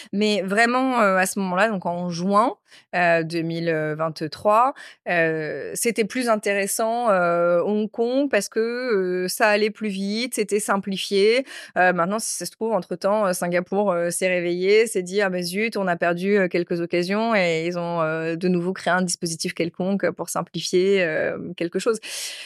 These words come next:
Mais à ce moment-là, voilà, c'était, c'était vraiment Hong Kong, euh, qui, en, euh,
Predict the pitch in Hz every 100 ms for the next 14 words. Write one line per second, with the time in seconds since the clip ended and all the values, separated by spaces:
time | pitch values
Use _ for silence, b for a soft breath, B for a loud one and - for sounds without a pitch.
0 | B 208 208 220 214 202 220 240 185 190
1 | 180 - 175 - 175 180 185 202 196 -
2 | 190 214 196 170 165 165 165 - 185 175
3 | 175 185 175 156 151